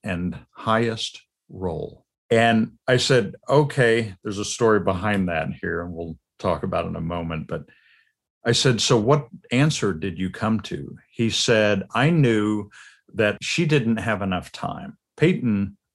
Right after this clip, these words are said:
was literally crushed against what was left of the, now the passenger side of the car, and she probably had minutes to live. He knew that they did not have enough time to use the jaws of life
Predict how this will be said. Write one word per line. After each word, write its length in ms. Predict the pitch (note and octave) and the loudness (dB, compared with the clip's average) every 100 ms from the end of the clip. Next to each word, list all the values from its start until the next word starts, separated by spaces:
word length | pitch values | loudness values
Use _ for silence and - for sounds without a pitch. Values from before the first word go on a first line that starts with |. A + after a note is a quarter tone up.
| _ _ _ - | _ _ _ -6
was 260 | A#2 G#2 A2+ | -2 0 2
literally 460 | C3 B2+ G#2 F#2 | 2 2 2 0
crushed 680 | - - - A2+ F#2 - - | -2 -8 0 2 2 0 -8
against 520 | G#2 F#2+ G#2 E2+ - | -6 -4 -2 -4 -6
what 220 | A2 G2+ F#2 | -2 -2 -2
was 300 | F2+ E2+ G#2+ | -6 -6 0
left 340 | G#2 F#2+ - | 0 0 -2
of 160 | F2 E2 | -8 -6
the, 220 | F2 E2 - - - - _ | -8 -8 -16 -20 -20 -20 _
now 240 | G2+ F#2+ F#2+ | -2 0 0
the 260 | F2 D#2+ - | -2 -6 -8
passenger 600 | - G#2+ F#2 G2+ E2+ D#2 | -2 -2 -2 -4 -6 -8
side 320 | - G2 F2+ | -4 -2 -4
of 80 | D#2+ | -6
the 80 | D#2 | -8
car, 440 | - E2+ E2+ E2+ | -4 -4 -2 -2
and 220 | E2 D2 - - | -4 -8 -12 -14
she 200 | - G2 | -6 -6
probably 360 | - F2 E2 | -4 -6 -6
had 300 | C#2+ E2 D2 - _ - | -6 -6 -6 -12 _ -12
minutes 600 | D2+ C#2+ D2 - - - _ | -10 -8 -10 -10 -10 -12 _
to 140 | - | -12
live. 400 | D#2+ D2+ C#2+ B1 _ - - - _ _ _ _ _ | -10 -8 -10 -12 _ -20 -20 -20 _ _ _ _ _
He 160 | - C#3+ | 2 4
knew 300 | D#3+ C#3 B2 | 6 6 6
that 200 | G#2+ G2 | 4 4
they 140 | A#2+ | 4
did 180 | B2+ A2+ | 4 2
not 280 | G#2+ G#2+ F#2 | 2 0 0
have 180 | G2 G2 | -2 -2
enough 220 | F#2+ F2+ | -2 -4
time 280 | - F#2+ F#2 | -4 -2 0
to 40 | |
use 260 | F2+ G#2 G2 | 0 0 0
the 60 | G2+ | -4
jaws 400 | F2+ F#2 F2+ D#2+ | -2 0 0 -4
of 120 | E2 | -4
life 340 | F#2+ G2+ E2 | -2 -2 -2